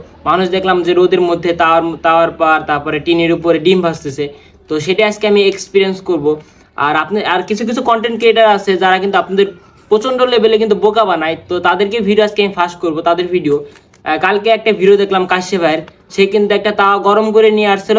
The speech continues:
তারপরে কিন্তু ডিমটা ভাজছে। তো গরম করে আনছে কিছু জন, আপনারা পারলে ওর ভিডিওতে দেখবেন যে, যে সময় এই ফ্রাই প্যানটা নিয়ে আসছে, তাওয়া, ও তাওয়ায় ডিম ভাজছে হয়তো, ও তাওয়াটা যখন নিয়ে আসছিল তখন কিন্তু ন্যাকড়াই করে ধরে আনছিল, then তাওয়াটা ফেলে দিছিল। তো আমি আজকে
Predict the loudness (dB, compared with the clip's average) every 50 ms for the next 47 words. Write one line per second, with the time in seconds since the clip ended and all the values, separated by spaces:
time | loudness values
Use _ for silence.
0 | 2 2 0 0 0 0 0 2 2 2 2 2 2 2 2 2 0 0 0 -2
1 | -4 -6 -6 -4 -4 -4 -4 -6 -8 -14 -20 -20 _ _ -8 -4 -4 -4 -2 0
2 | 0 0 0 0 0 0 0 0 0 0 -4 -6 -6 -6 -6 -2 0 0 2 0
3 | 0 0 0 -2 0 2 4 4 4 4 4 2 2 2 2 2 2 2 2 2
4 | 0 0 -2 -4 -2 -4 -4 -8 -8 -8 -6 -6 -2 0 2 2 2 2 2 4
5 | 4 4 4 4 2 0 -2 -2 0 0 0 2 2 2 2 2 2 2 0 0
6 | -2 -2 -2 0 0 0 0 2 2 2 2 2 2 2 2 2 4 2 2 0
7 | 0 0 0 0 -2 -2 -2 -2 -2 -2 -2 -4 -6 -6 -8 -14 _ _ -12 -6
8 | -2 0 2 2 2 2 0 0 0 0 0 0 2 2 2 2 0 0 0 0
9 | 0 0 -2 -2 0 2 2 2 4 2 2 2 0 0 0 0 0 2 2 0
10 | 0 -2 -4 -4 -2 0 0 0 0 -2 -6 -8 -8 -8 -8 -10 -14 _ _ -2
11 | 2 2 2 2 2 0 -2 -2 -4 -2 -2 0 0 0 0 -2 -4 -4 -4 -6
12 | -6 -8 -12 -20 -20 _ _ _ _ -2 2 2 4 4 4 4 2 2 2 0